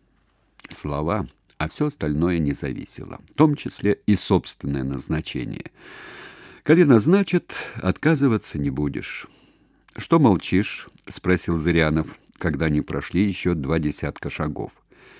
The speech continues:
«О чём говорить?» — впервые за всё время отозвался Сенцов.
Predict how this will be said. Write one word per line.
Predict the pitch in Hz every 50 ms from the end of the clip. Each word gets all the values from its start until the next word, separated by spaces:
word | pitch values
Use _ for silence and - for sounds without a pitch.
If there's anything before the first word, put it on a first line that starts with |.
| - - - - - - - - - - - - - _
«О | - 95 123 151
чём | - - - 139 113 95 80
говорить?» — | 78 80 78 78 71 69 67 - - - - - - - - -
впервые | - - 90 80 80 82 80 78
за | 71 71 80
всё | - - - 73
время | 73 71 92 131 135 131 131 127 -
отозвался | - 101 - - 76 67 80 71 80 82 82 - - 85
Сенцов. | - - 85 80 76 - - - - - -